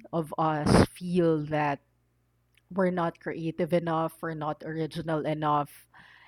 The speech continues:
in such a manner that we can really depend on our God-given gifts, talents, and abilities to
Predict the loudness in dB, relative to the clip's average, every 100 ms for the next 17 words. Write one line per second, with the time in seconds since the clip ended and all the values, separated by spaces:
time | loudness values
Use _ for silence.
0 | -20 _ -4 0 0 0 -2 -2 0 0
1 | 0 -2 -2 0 -2 -4 -6 -2 0 0
2 | -2 -6 -10 _ -6 0 2 2 2 0
3 | 0 -2 -2 -2 -4 -6 -4 -4 -2 0
4 | 0 0 -2 -2 -4 -4 -2 -2 -2 -2
5 | 0 0 0 -2 -2 -2 -2 -4 -2 -2
6 | -4 -20 -14 -8 -6 -6 -12 _ -20 -20
7 | _ _ _ _ -6 -6 -8 -12